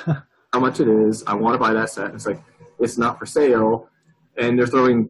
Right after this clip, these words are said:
Speaker 2: three hundred thousand dollar numbers at you and things like this. And so, yeah, there are, there's a small, tiny, tiny little group of people that will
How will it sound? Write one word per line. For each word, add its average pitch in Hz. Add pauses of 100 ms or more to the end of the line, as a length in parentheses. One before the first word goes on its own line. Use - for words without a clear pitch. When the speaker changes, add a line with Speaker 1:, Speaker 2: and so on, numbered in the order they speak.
(100)
Speaker 2:
three 123
hundred 120
thousand 117
dollar 113
numbers 113
at 110
you 110
and 110
things 117
like 120 (120)
this. 123
And 120
so, 139 (180)
yeah, 175 (120)
there 180
are, 196 (280)
there's 175
a -
small, -
tiny, 226
tiny 214
little 190
group - (120)
of 131
people 151
that 120
will -